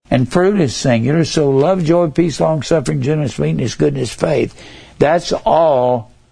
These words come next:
a part of the fruit of the Spirit. So that has to do with faith, and faith is one of the fruit of the Spirit. Love is a fruit of the Spirit,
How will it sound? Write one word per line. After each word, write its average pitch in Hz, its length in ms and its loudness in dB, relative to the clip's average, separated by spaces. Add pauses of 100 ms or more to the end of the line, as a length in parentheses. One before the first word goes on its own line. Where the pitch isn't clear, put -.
(240)
a - 80 0
part 160 360 0
of 135 100 0
the 120 100 -4
fruit 143 280 0
of 117 80 -4
the 117 120 -2
Spirit. 143 440 -2 (440)
So 135 240 0
that 160 180 2
has 147 320 0
to 139 120 -2
do 143 260 0
with 131 220 -2
faith, 143 580 0 (220)
and 127 200 -2
faith 170 320 0
is 127 180 0
one 127 200 2
of 110 80 -4
the 113 100 -2
fruit 120 280 -4
of 107 80 -4
the 101 40 -6
Spirit. 135 400 -2 (280)
Love 180 280 2
is 139 140 -2
a 127 60 0
fruit 123 280 0
of 107 80 -4
the 107 60 -6
Spirit, 127 440 -4